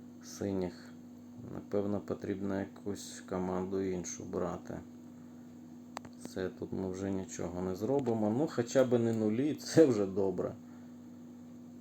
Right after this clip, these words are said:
Зелених дуже багато.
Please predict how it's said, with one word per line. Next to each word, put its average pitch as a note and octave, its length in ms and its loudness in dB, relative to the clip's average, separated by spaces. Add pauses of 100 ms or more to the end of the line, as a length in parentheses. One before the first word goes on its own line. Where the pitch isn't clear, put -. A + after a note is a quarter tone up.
(1000)
Зелених G#2 640 6
дуже F#2+ 320 0
багато. F2 640 -2